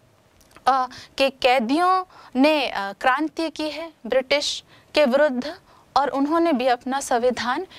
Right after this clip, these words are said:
कठोर बनाया है। क्या उन्हें नहीं पता था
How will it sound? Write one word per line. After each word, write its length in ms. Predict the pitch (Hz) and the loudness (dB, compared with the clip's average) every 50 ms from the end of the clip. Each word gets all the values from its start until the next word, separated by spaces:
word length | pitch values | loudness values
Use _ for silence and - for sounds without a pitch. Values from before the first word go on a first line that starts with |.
| - - - | -8 -4 -2
कठोर 440 | 254 247 - - - 269 285 330 370 - _ - - - - - | -2 -2 -2 -2 0 2 2 2 0 -6 _ -20 -20 -16 -10 -4
बनाया 500 | 208 240 262 254 247 233 214 208 202 208 | 0 0 0 0 0 -2 -4 -6 -8 -10
है। 260 | 214 - 208 214 208 _ _ _ _ _ _ - - _ _ - - - - | -10 -10 -12 -14 -18 _ _ _ _ _ _ -20 -20 _ _ -20 -20 -4 2
क्या 120 | - 320 311 | 2 4 4
उन्हें 280 | - 302 320 339 349 | 4 4 4 4 4
नहीं 200 | 311 285 277 320 | 4 4 2 2
पता 340 | 349 - 381 359 - 339 339 | 2 2 2 2 2 2 0
था 340 | 330 - - 302 330 294 | 0 -2 -4 -6 -6 -6